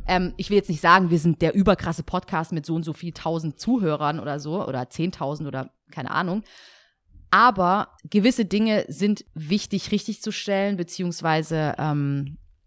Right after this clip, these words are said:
auch aufzupassen, was man sagt oder wie man's sagt, beziehungsweise, oder ob man überhaupt einfach gar nichts sagt, so.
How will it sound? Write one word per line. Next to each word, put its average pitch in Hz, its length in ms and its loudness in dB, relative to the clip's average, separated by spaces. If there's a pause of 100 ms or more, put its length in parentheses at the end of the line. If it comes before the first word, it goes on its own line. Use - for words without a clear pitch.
(540)
auch - 320 -2
aufzupassen, 185 680 2
was - 160 2
man 214 200 0
sagt 202 240 0
oder 151 180 -2
wie 175 100 -2
man's 214 220 0
sagt, 196 220 0
beziehungsweise, 160 520 -2
oder 190 220 4
ob - 80 -4
man 175 80 -4
überhaupt 156 260 -4
einfach 156 240 -6
gar 151 220 0
nichts 139 220 -4
sagt, - 260 -12
so. - 220 -20